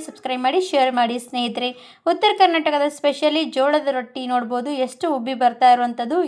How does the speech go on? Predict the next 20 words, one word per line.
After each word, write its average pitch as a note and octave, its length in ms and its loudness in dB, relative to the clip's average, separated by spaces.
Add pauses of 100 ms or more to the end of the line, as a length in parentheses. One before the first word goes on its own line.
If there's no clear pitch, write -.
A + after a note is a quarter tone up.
(120)
ಈ D#4 60 0 (100)
ಥರವಾಗಿ C4 460 4 (100)
ನಿಮಗೂ C4 220 -2 (100)
ಕೂಡ C4+ 80 2 (160)
ಉಬ್ಬಿರುವಂಥ B3 420 -2 (140)
ರೊಟ್ಟಿ A#3 260 -8 (100)
ಮಾಡ್ಕೋಬೇಕಂತ A3+ 760 -2
ಅನ್ಕೊಂಡ್ರೆ A#3 440 -4 (540)
ನಮ್ಮ F#4 160 6 (100)
ವಿಡಿಯೋ C#4 180 0 (120)
ಸ್ಕಿಪ್ - 320 -14
ಮಾಡದೆ C4+ 200 2 (100)
ನೋಡ್ಬಿಡಿ. A3+ 400 -2 (480)
ಇವಾಗ D#4 200 2 (160)
ಜೋಳದ F#4 300 6
ರೊಟ್ಟಿ D#4+ 220 0
ಹಿಟ್ಟು D4 280 -6 (180)
ಯಾವ B3 120 6 (100)
ರೀತಿ C#4+ 180 -12 (100)
ಕಲಿಸ್ಬೇಕಂತ B3 680 -2